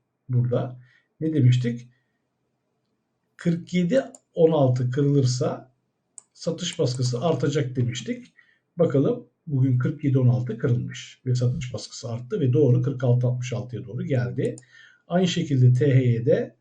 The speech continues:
e, şuraya doğru geliyor, iki yüz kırk üçe doğru, onu göreceğiz.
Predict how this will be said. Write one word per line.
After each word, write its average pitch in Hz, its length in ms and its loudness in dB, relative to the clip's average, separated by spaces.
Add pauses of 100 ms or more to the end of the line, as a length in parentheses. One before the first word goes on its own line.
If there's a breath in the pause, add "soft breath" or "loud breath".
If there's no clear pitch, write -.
(100)
e, 120 480 2
şuraya 127 380 0
doğru 120 200 2
geliyor, 107 260 -8
iki 123 220 -8
yüz 123 160 -2
kırk 123 200 -8
üçe - 180 -8
doğru, 104 160 -8
onu 120 320 0
göreceğiz. 135 540 -4